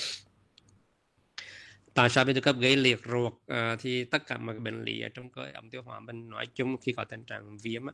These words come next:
thì có cái phản xạ phúc mạc đều có thể gây liệt ruột cả. Và đặc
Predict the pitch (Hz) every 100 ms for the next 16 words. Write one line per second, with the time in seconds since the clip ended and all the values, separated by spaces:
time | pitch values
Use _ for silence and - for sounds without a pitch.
0 | - 117 101 101 123 117 - 113 - 120
1 | - 110 - 123 - 113 120 107 117 110
2 | - 113 104 - 107 107 _ - - -
3 | - - 120 107